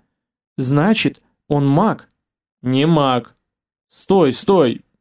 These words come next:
Здесь такое дурачье, что если на их глазах обернуться волком, то и человеком перестанут считать.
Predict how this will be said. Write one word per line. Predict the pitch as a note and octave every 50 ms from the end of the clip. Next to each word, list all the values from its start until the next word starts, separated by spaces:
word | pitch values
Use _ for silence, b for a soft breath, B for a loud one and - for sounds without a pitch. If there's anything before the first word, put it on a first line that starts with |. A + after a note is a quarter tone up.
| _ -
Здесь | - C3 E3 F3 E3+
такое | - F3+ - - A3 G3 E3+
дурачье, | C#3+ D#3+ F3 G3+ G3 E3+ - B3 B3+ A#3+
что | E3 - -
если | D3 D#3+ F#3+ F#3+ - - E3+
на | E3 E3+ F#3 F#3+
их | E3+ C#3+
глазах | C#3 E3+ F3+ F3 - E3 -
обернуться | C#3+ C#3 C#3 D#3+ D#3+ F3 F3+ D#3+ - -
волком, | D3 D#3 A3+ C#4 C4 G#3+ - - B2 -
то | - F3
и | G3
человеком | - - A#3+ C4+ A#3+ F#3+ F3+ E3 E3 D#3 C#3+
перестанут | D#3 D3+ D#3 - - D#3+ D3 C#3 C3+ B2+
считать. | - - - D3 - C#3+ C3+ B2 A#2+ -